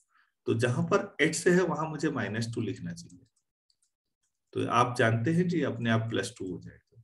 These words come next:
आपका उद्देश्य भी यही था। तो please आप ध्यान दीजिए, जो नीचे वाली line है वो minus एक्स दिख तो रहा है लेकिन वो negative नहीं है,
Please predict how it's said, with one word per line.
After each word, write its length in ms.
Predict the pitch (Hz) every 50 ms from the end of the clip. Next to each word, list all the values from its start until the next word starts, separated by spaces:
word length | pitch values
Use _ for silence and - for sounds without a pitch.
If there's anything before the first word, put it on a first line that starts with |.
| _ _ _ _ _ _ _ _ _ _ _ _ _ _ _ _ _ _ _ _ _ _ _ _ _ _ _ _ _ _ - _ _ _ _ _ _ -
आपका 320 | 110 113 113 113 113 147 135
उद्देश्य 500 | 127 120 113 117 123 131 135 135 - 170
भी 160 | 165 175 170 156
यही 180 | 151 151 151
था। 180 | - - - - _ _ _ _ _ _ _ _ _ - -
तो 80 | - 117
please 240 | 113 147 160 175 -
आप 200 | 160 147 135 -
ध्यान 260 | 131 117 131 147 170
दीजिए, 280 | 165 160 135 131 135 135
जो 120 | 135 135 127
नीचे 300 | 120 117 117 120 - 175
वाली 240 | 175 175 175 160 143
line 300 | 131 110 101 101 - -
है 180 | - 104 98 95 - - - _ _ _ _ _ _ _ _ -
वो 120 | 131 131
minus 480 | 131 120 113 113 120 - 180 185 - -
एक्स 280 | 170 160 170 - - -
दिख 300 | 117 117 131 - - -
तो 100 | 175 175
रहा 260 | 170 165 165 190 196
है 220 | 175 143 101 - 101
लेकिन 240 | 110 117 127 139 139
वो 180 | 147 147 156 143 131
negative 460 | 113 113 113 123 123 120 156 151 143
नहीं 240 | 135 123 117 113 117
है, 220 | 113 113 113 -